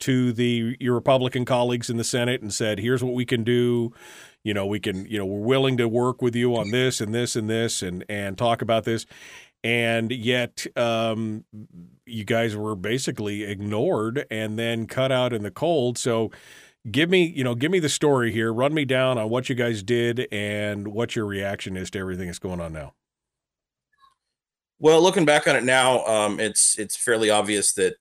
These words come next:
Speaker 2: organization was happening back in, shoot, August, I think, um, that, that some people were already starting to put something together. Um, but,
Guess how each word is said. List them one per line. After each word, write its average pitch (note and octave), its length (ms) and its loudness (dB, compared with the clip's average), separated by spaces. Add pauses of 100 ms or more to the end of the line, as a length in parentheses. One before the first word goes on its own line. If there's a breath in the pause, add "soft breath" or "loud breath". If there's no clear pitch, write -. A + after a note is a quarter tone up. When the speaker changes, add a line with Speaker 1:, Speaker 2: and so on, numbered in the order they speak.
(120)
Speaker 2:
organization G#2+ 1000 2
was A2+ 400 4
happening G#2+ 580 0
back G2 320 2
in, F2+ 440 -4 (260)
shoot, G2 340 -6
August, F2+ 560 2
I E2+ 60 -2
think, F#2 400 -4 (560 soft breath)
um, F2 400 -2
that, - 240 0
that - 180 -2
some G2 140 0
people G2+ 280 -2
were G2 160 4
already F#2+ 260 4
starting F#2 260 0
to E2 80 -4
put - 200 -2
something F#2+ 360 -2
together. G2 480 0 (560 loud breath)
Um, F#2+ 480 2
but, G2+ 280 2